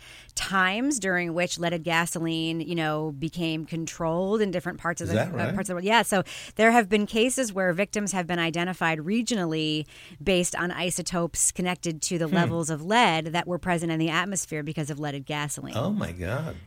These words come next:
Speaker 1: Yeah, it's fascinating. It's
Speaker 2: Amazing.
Speaker 1: a fascinating, uh, piece of
Speaker 2: <laughs>
Speaker 1: science. So, though, is the D N A analysis, and I'd love to hear more about how it was they were able to determine that this woman calling herself Jennifer Fairgate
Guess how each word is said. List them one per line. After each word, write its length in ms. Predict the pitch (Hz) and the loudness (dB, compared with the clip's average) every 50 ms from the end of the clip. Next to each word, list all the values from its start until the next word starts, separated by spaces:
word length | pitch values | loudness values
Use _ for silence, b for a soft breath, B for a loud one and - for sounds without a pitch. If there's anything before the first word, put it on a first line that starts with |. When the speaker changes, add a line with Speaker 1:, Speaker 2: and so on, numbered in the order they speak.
| - | -6
Speaker 1:
Yeah, 340 | - 170 190 196 196 175 156 | -2 2 4 4 6 4 4
it's 140 | 160 - - | 2 0 2
fascinating. 640 | 226 220 233 269 - - 190 165 151 143 147 156 | 6 6 8 6 6 4 0 0 0 -2 -2 -2
It's 100 | 170 104 | -2 0
Speaker 2:
Amazing. 180 | 92 98 127 160 | 2 2 2 4
Speaker 1:
a 40 | 202 | 4
fascinating, 840 | 220 269 294 - - 208 175 165 156 160 160 160 156 156 160 160 | 6 6 4 4 2 0 0 2 2 2 0 0 -2 -2 -4 -4
uh, 240 | - - 170 160 160 156 | -2 0 2 2 2 0
piece 200 | - 196 202 175 | 0 -2 -2 0
of 80 | 175 151 | -2 -2
Speaker 2:
<laughs> 20 | - | 0
Speaker 1:
science. 680 | - 185 190 190 185 170 160 156 156 156 156 - - B B B B B B B 277 B B | 2 2 2 4 4 2 2 2 0 -2 -4 -8 -10 B B B B B B B -16 B B
So, 380 | - - - 285 294 349 415 440 | 0 4 6 6 8 6 6 6
though, 160 | - 339 294 262 | 4 4 6 6
is 180 | 240 254 220 | 4 4 4
the 80 | - 226 | 2 0
D 180 | 175 214 220 214 | 0 2 2 2
N 100 | 190 185 | 2 2
A 120 | 175 180 196 | 2 0 0
analysis, 600 | 185 170 156 147 147 151 151 - 165 156 - - | 0 0 0 0 -2 -4 -4 -4 -6 -6 -4 -2
and 80 | 196 | -2
I'd 160 | 196 196 180 | 0 0 0
love 320 | 190 202 220 254 339 427 - | 2 4 6 6 6 6 4
to 80 | - 403 | 0 -2
hear 240 | 311 - 254 226 208 | 0 2 2 2 2
more 400 | 196 190 190 196 202 208 208 - | 2 2 0 2 2 2 0 0
about 460 | - 156 - 170 160 160 165 160 - | -2 -2 -2 -2 0 0 0 -2 -4
how 380 | - - - 208 208 214 214 | -8 -4 0 2 4 4 4
it 100 | 202 180 - 170 | 4 2 0 0
was 420 | 170 180 185 190 180 165 160 147 | 2 2 4 4 4 4 2 0
they 160 | - 180 165 | 2 2 2
were 120 | 165 170 - | 2 2 0
able 300 | - 180 180 151 180 175 | 0 -2 -2 -2 -2 -2
to 120 | 151 - 170 | -2 -4 -4
determine 720 | 151 170 156 - - 196 190 190 190 180 170 160 156 156 | -4 -4 -4 -4 -4 -2 -2 0 0 0 0 0 0 0
that 480 | 156 156 156 156 156 - - - - - | -2 -2 -2 -2 -2 -4 -6 -8 -8 -4
this 200 | 180 170 - - | -4 -4 -4 -2
woman 260 | 180 175 180 175 165 | -2 -2 -2 -2 -2
calling 360 | 147 - 170 160 165 165 165 | -4 -4 -4 -2 -2 -2 -2
herself 380 | 156 165 160 - 175 160 160 151 | -2 -4 -4 -2 -2 -2 -4 -4
Jennifer 380 | - 170 170 165 160 - 147 | -4 -4 -4 -4 -4 -6 -8
Fairgate 840 | 147 - - 180 170 175 185 180 156 165 156 151 151 151 - - - | -12 -6 -4 -2 0 0 -2 -2 0 0 0 0 0 -2 -2 -4 -8